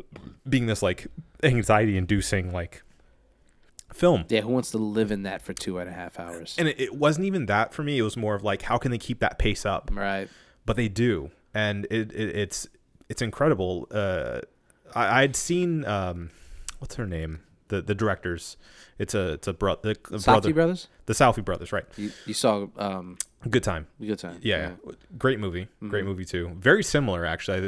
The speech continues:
Speaker 1: It, it's almost like partner films. I think it'd make a good, like,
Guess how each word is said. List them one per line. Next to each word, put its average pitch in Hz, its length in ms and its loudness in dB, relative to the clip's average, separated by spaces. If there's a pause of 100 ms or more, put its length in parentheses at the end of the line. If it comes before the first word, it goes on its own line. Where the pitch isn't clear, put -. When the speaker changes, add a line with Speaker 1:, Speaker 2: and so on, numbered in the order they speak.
Speaker 1:
It, 95 100 -6
it's 113 200 -2
almost 156 240 0
like 104 320 -2 (280)
partner 104 420 2
films. - 580 -4 (100)
I - 40 -8
think 120 120 0
it'd 110 100 2
make 110 140 -2
a 110 60 2
good, 95 240 0
like, 87 360 -6